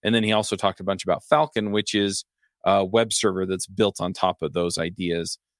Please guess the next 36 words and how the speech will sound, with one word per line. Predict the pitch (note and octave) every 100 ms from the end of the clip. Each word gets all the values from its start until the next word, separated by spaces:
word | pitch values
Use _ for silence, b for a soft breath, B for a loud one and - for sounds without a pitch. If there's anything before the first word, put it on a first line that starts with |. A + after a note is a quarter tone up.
| _ -
uh, | F2 E2+
for | - G2
efficiency. | F2 F#2+ F#2+ - F2 E2 G1+
And, | D#2+ E2 D#2+ D#2+
uh, | D#2 C#2+ C2+ - _ _ _ _ _ -
anyway, | C#3 A2+ E2+
super | - - C3+ A2+
exciting. | A2 G2+ F2+ F2+ B B B
So | C#3+
go | F3+
check | F#3 F#3
him | F#3
out. | F3+ F3+ - _ _ _ -
Um, | B2 B2 A2
obviously, | C3+ C#3 C#3 - D3
if | C#3
you | C3
want | C3+ B2+
these | - B2+ B2
past | - B2+ B2 -
the |
twenty-four | - C3 B2+ - A#2
hour | A#2 B2 A2+
limit | B2 B2
that's | A2 A2
on | A#2 A#2
each | A#2+
of | A#2
'em, | A#2 A2+ - _ _ -
you | A#2+
can | - B2 A2+ A2 G#2+ G#2 - G2+
go | A2
sign | G#2+ A2+ G#2
up | G2+ -
for | - G#2 G2 F#2 -
either | G#2 G2 F#2